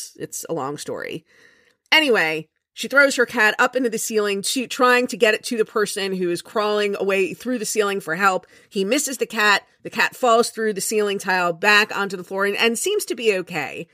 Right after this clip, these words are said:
But again, I'm, you know, like, like, why throwing a cat was even a funny thing to do in the first place, because, uh, you know, d-,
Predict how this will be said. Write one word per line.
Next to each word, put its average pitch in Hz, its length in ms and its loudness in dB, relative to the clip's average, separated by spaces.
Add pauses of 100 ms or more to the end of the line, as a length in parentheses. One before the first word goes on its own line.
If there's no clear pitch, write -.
(1000)
But 285 100 0
again, 359 280 4
I'm, 320 120 4
you 277 100 -2
know, 277 180 6
like, 233 200 4
like, 240 160 4
why 240 260 4
throwing 220 560 2
a 196 60 -2
cat 214 420 2
was 196 180 0
even 196 200 0
a 180 40 -2
funny 202 380 2
thing 190 240 0
to 180 120 -6
do 185 200 0
in 180 80 0
the 170 80 0
first 214 300 0
place, 180 240 2
because, 190 600 0
uh, 147 120 2 (960)
you 214 160 4
know, 196 140 4
d-, - 240 -6